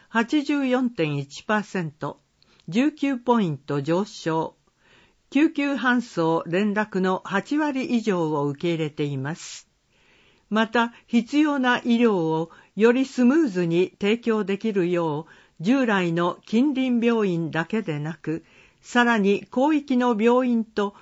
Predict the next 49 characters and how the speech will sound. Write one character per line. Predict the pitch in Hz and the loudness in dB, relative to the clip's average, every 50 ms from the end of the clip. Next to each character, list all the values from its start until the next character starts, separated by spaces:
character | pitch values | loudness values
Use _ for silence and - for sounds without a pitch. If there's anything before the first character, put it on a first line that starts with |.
| _ _ _ | _ _ _
協 | - 233 240 247 240 | 6 6 8 8 6
力 | 233 240 240 - - 196 202 196 - - | 4 2 0 2 4 4 4 4 4 0
連 | 175 190 214 233 240 | 0 0 0 0 0
携 | - 196 190 185 | -2 -2 -4 -4
し | - - - | -6 -10 -8
て | - 165 | -6 -4
い | 156 151 | -4 -4
ま | 143 139 147 | -4 -6 -6
す。 | 190 - - - - - _ _ _ _ _ _ _ _ _ _ _ _ _ _ _ _ _ _ _ _ _ _ _ _ _ _ _ _ _ _ _ _ | -8 -10 -14 -18 -20 -20 _ _ _ _ _ _ _ _ _ _ _ _ _ _ _ _ _ _ _ _ _ _ _ _ _ _ _ _ _ _ _ _
救 | - 285 330 370 | 2 4 4 4
急 | 349 - 302 311 294 | 4 2 0 0 0
外 | 269 285 285 269 247 | 0 0 0 0 0
来 | 214 185 185 180 | 0 0 -2 -2
か | - - 202 | -4 -4 -4
ら | 185 180 170 | -2 -2 -2
の | 156 156 160 170 - - | -4 -4 -4 -4 -6 -4
三 | 185 180 196 190 - _ _ | -2 0 0 0 -2 _ _
つ | - - 311 | -4 -2 0
の | 294 254 185 160 | 0 0 -2 -2
お | 151 | -4
願 | 139 135 151 156 147 139 135 139 139 | -4 -4 -6 -6 -6 -6 -6 -8 -8
い。 | - _ _ _ _ _ _ _ _ _ _ _ _ _ _ _ _ _ | -10 _ _ _ _ _ _ _ _ _ _ _ _ _ _ _ _ _
一、 | 214 208 - - - 247 247 220 - _ _ _ - | -6 -6 -6 -4 -4 -2 -2 -2 -6 _ _ _ -8
受 | 170 202 233 | -2 -2 -2
診 | 233 - 311 294 269 269 | 0 2 2 2 2 0
の | 269 269 | -2 -2
際 | 262 - 269 254 240 226 | -2 -2 0 0 2 0
は | 190 196 190 202 - - - _ - | 0 -2 -2 -4 -8 -12 -18 _ -2
事 | 180 233 233 | 0 0 2
前 | 247 302 311 285 | 2 2 0 0
に | 262 262 254 247 | 0 0 -2 -2
必 | 240 - 226 226 262 277 269 262 254 247 | -2 -2 -2 -2 -2 -2 -2 -2 -4 -4
ず | 202 208 226 233 - - | -2 0 0 0 0 0
お | 202 190 180 | 0 0 0
電 | 208 254 262 214 | 2 0 0 0
話 | 180 147 135 | -2 -4 -6
く | - 160 | -8 -8
だ | 135 147 156 160 | -6 -6 -6 -6
さ | - - 151 151 | -6 -6 -4 -4
い。 | 139 135 - _ _ _ _ _ _ _ _ _ _ | -4 -6 -10 _ _ _ _ _ _ _ _ _ _
電 | 170 202 220 220 208 | -2 0 2 2 2
話 | 202 202 202 - - | 2 2 0 0 -2
七 | 190 202 208 214 254 269 | -2 0 0 0 0 -2
二 | 262 247 233 214 180 | -2 -2 -2 -2 -2
八 | 151 180 180 - - 185 180 175 - - | -2 -4 -6 -4 -2 0 0 0 0 0
二 | 185 202 220 240 240 | 0 2 4 4 4
零 | 220 220 202 170 143 | 2 2 0 -2 -2
零 | 127 151 156 156 147 147 | -2 -2 -2 -2 -2 -2
一。 | 139 143 - - - 156 - - | -4 -8 -12 -10 -8 -8 -8 -10